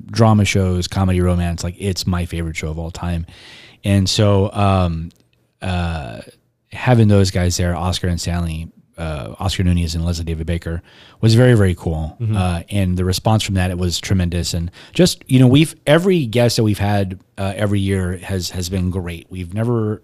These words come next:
Speaker 1: we've, haven't had a problem yet. Um,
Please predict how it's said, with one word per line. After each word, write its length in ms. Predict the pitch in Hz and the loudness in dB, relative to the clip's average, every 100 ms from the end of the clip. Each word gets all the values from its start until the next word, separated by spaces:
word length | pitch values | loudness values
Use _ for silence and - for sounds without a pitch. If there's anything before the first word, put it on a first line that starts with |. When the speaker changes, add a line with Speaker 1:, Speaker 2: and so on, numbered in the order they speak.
| _ | _
Speaker 1:
we've, 340 | 104 101 92 - _ _ - | -8 -8 -8 -16 _ _ -2
haven't 200 | 175 175 | 2 4
had 100 | 160 | 4
a 40 | |
problem 320 | 123 120 101 95 | 4 2 0 -2
yet. 420 | 95 - _ - - _ _ _ - | -2 -4 _ -20 -20 _ _ _ -6
Um, 600 | 101 92 90 85 80 | -2 -2 -2 -4 -8